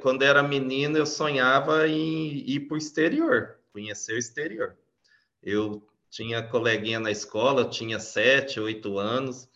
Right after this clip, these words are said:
e tinha um coleguinha lá, o Thiago, que o pai dele era empresário no ramo de calçados e viajava direto pros Estados Unidos,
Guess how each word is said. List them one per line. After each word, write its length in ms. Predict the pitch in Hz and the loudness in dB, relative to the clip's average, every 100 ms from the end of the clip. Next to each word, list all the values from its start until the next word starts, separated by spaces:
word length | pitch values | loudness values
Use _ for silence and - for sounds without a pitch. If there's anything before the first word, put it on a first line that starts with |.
| _ _ _ - | _ _ _ -10
e 640 | 98 104 101 98 90 - - _ _ | -2 0 2 0 -2 -6 -12 _ _
tinha 180 | - 110 | -12 -10
um 100 | 113 | -6
coleguinha 600 | 113 113 110 104 110 110 | -4 0 0 -2 -4 -2
lá, 360 | 104 107 120 120 | 0 2 2 2
o 100 | - | 0
Thiago, 640 | - 104 107 135 135 117 | -2 2 4 4 2 -4
que 80 | 120 | -8
o 40 | |
pai 300 | - 120 113 | -2 0 0
dele 400 | 104 110 113 113 | 0 -2 -2 0
era 800 | 113 113 113 110 101 98 90 - - | 0 2 2 2 2 0 -2 -8 -12
empresário 760 | 104 101 107 104 104 104 135 | -12 -6 -4 -4 0 2 2
no 80 | 127 | 0
ramo 220 | 107 107 | -4 -6
de 100 | 104 - | -8 -8
calçados 600 | 101 98 - 104 127 123 | -6 -4 -2 -2 -2 -4
e 60 | |
viajava 720 | 110 117 127 123 120 123 127 | -4 2 4 4 2 2 0
direto 460 | 117 139 139 131 135 | -2 0 4 4 2
pros 120 | - | -6
Estados 340 | - 135 135 170 | -2 0 2 -2
Unidos, 460 | 185 113 - - | -4 -4 -6 -16